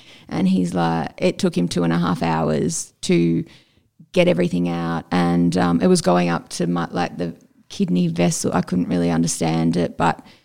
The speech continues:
he said it was really difficult. And yeah, it, it sort of had to, he couldn't untangle everything. It had to go. So that was that validation, which again, I knew, but just to hear that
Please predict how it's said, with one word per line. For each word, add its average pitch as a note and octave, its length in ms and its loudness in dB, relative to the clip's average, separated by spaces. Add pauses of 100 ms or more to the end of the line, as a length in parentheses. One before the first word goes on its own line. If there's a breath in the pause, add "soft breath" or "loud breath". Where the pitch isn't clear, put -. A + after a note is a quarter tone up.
(140 soft breath)
he F#3+ 200 -2
said F3+ 280 -2
it E3+ 100 -6
was E3 340 -6
really E3+ 340 0
difficult. E3+ 640 -4
And F3 400 -2
yeah, A#3 280 4
it, - 720 -4
it G3 160 2
sort F3+ 140 0
of E3+ 80 -2
had - 240 -6
to, - 120 -6
he F3+ 140 0
couldn't E3 480 -4
untangle E3 680 -2 (160)
everything. D#3+ 360 -4
It - 100 -4
had E3+ 180 -4
to - 80 -4
go. - 400 -2 (320 soft breath)
So A#3+ 160 0
that A#3+ 180 4
was A#3+ 140 4
that G#3+ 180 0
validation, F#3 680 2
which F#3 220 -2
again, A3+ 400 4 (1080)
I G3 140 2
knew, G3 380 2
but F#3+ 180 0
just F#3+ 220 -4
to G#3+ 100 -2
hear F#3+ 480 -2
that F3 240 -2